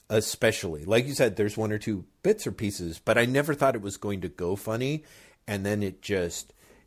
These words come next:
it, it makes it a point to avoid any camp. It doesn't, it doesn't leaven it up at all. So The Man Who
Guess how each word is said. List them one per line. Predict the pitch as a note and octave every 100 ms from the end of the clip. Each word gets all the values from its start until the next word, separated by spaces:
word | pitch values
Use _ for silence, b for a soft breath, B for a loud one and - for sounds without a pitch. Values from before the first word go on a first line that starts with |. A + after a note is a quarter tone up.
| _ -
it, | B2+ B2 - _ _ _
it | B2+ B2+ A#2+
makes | B2 C3 - C#3+
it |
a | A#2
point | - - A#2 G#2+ -
to | - G2 -
avoid | G2 F#2+ D#2+ E2+ F2+ G#2 A2 G#2+ F#2+ - _ _
any | G#2+ A#2+ C3+ C#3
camp. | G2 - E2+ C2 - -
It | G#2 G2+
doesn't, | A#2+ B2+ B2+ B2+ - _ _ _ _ -
it | A2
doesn't | A#2+ B2 A#2+ A#2 _
leaven | G2+ G2 G#2+ A2 G2+
it | F2+
up | F#2 -
at | -
all. | B1+ B1 - _ b b b b
So | - - B2 A#2 A2+ A2+ A2 G#2+ G2+ _ _ _ _ _ _ _ _ -
The | B2
Man | C3 E3 B3+
Who | A#3 G3+